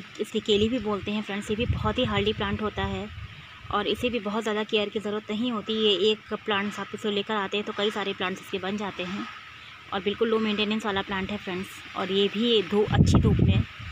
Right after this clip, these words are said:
अच्छी सी flowering कर लेता है। Friends, ये मेरा नाग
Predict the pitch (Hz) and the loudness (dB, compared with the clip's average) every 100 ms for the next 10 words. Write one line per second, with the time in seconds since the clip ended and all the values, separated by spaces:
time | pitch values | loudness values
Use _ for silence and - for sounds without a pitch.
0 | - - - - - 233 214 226 208 175 | -6 -6 -4 -2 0 2 2 4 4 4
1 | - - - - 151 - - - - - | 2 2 4 4 4 0 0 -2 -4 -4
2 | - - - - - - - - - - | 0 2 2 0 2 4 6 4 2 -2
3 | - - - - 214 220 247 214 208 202 | -2 -18 -20 -8 -4 -4 -2 -2 0 0
4 | 202 | 0